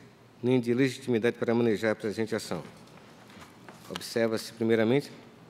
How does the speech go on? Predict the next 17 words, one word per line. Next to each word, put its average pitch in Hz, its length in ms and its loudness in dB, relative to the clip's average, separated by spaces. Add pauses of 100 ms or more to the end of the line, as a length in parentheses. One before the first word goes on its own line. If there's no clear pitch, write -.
(640)
que 120 80 -2
o 113 80 6
autor 107 260 2
protocolizou 101 840 0
recurso 98 320 -8
de 101 60 -4
reconsideração 113 600 -2
de 110 80 -4
forma 117 220 -2
intempestiva, 156 600 0
fato 156 240 0
que 165 60 2
ensejaria 135 520 2
o 131 40 2
seu 131 200 -2
não 151 180 4
conhecimento, 131 680 0